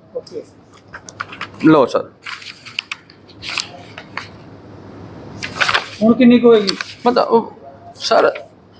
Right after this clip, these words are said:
Speaker 2: ਤੁਸੀਂ ਇਹ ਦੇਖੋ ਵੀ ਜਿਹੜਾ ਬੰਦਾ ਇੰਨੀ ਰਿਟਰਨ ਭਰ ਕੇ ਹੋਰ ਕਿੰਨਾ ਕੁ ਭਰ ਲੂਗਾ?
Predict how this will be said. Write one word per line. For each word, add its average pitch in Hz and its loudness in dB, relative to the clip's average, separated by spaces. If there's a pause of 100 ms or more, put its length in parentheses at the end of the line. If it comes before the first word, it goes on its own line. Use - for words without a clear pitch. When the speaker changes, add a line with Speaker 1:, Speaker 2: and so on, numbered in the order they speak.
(160)
Speaker 2:
ਤੁਸੀਂ 285 2
ਇਹ 247 4
ਦੇਖੋ 240 2
ਵੀ 262 -2
ਜਿਹੜਾ 226 4
ਬੰਦਾ 226 0
ਇੰਨੀ 233 0
ਰਿਟਰਨ 233 2
ਭਰ 226 2
ਕੇ 226 0
ਹੋਰ 240 4
ਕਿੰਨਾ 285 2
ਕੁ 285 -4
ਭਰ 254 2
ਲੂਗਾ? 135 -2